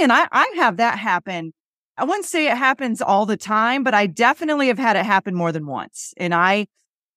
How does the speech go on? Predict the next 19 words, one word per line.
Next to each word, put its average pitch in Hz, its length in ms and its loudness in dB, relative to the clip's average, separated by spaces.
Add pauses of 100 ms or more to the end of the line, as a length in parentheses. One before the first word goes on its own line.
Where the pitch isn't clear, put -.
I've 185 220 0
had 220 180 2
it 220 60 0
in 226 60 0
my 180 140 0
car. 180 520 0 (220)
I've 202 120 -2
had 208 160 2
it 196 60 -2
happen 196 300 0
on 170 80 -2
my 160 140 -4
car 226 480 2
as 220 180 -4
well 214 180 2
as 202 120 -2
on 196 100 -4
my 170 120 -4
stove. 147 680 -6